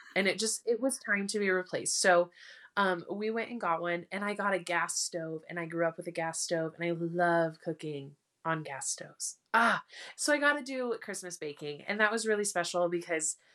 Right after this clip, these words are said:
um, I made my grandma's two favorite recipes, um,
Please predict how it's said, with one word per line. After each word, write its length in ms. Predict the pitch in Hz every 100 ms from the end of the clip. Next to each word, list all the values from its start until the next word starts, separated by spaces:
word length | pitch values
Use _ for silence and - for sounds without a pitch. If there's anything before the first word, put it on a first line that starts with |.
| _ _ _
um, 240 | 185 180 165
I 80 | 185
made 380 | 185 175 170 -
my 240 | 185 180 170
grandma's 480 | 180 175 175 175
two 320 | - - 208 190
favorite 460 | 190 180 175 -
recipes, 760 | 156 156 156 156 156 147 143 - _ _ _ _ _
um, 500 | 175 160 147 135 -